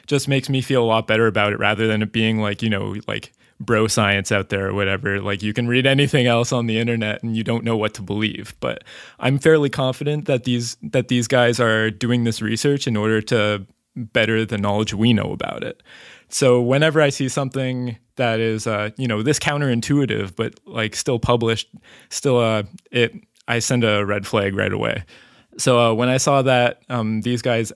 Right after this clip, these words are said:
actually claim that they showed that lifting lighter can actually,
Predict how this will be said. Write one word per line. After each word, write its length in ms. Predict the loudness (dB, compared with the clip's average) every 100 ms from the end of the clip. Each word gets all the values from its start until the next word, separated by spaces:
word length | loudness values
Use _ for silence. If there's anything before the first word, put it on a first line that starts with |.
| -2
actually 580 | 0 -2 -4 -4 -4
claim 340 | -4 -2 0 2
that 120 | 0
they 140 | -2
showed 440 | -2 0 0 0 -4 _ -20 -20 _
that 260 | 0 2 2
lifting 360 | 2 2 2
lighter 360 | 2 2 2 0
can 160 | -2 0
actually, 800 | 0 -2 -4 -4 -2 -2 -4